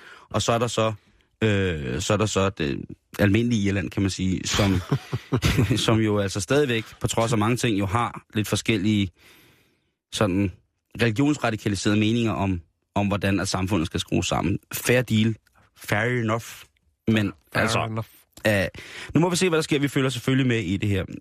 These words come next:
Speaker 1: Øhm, og lige en ekstra nyhed for Irland, øh, når vi nu er der. Øh, en af de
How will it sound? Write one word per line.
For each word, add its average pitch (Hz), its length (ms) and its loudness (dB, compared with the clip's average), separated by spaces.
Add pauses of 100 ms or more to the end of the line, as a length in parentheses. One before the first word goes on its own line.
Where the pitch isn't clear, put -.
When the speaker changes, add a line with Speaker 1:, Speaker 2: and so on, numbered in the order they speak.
Speaker 1:
Øhm, 92 520 0 (840)
og 131 120 4
lige 190 240 4
en 165 60 2
ekstra 185 320 0
nyhed 175 260 2
for 226 100 -2
Irland, - 440 0
øh, 117 300 0
når 110 160 2
vi 117 80 0
nu 151 100 2
er 117 160 0
der. 185 100 -4 (1160)
Øh, 120 200 4
en 143 100 2
af 160 60 2
de 147 120 -2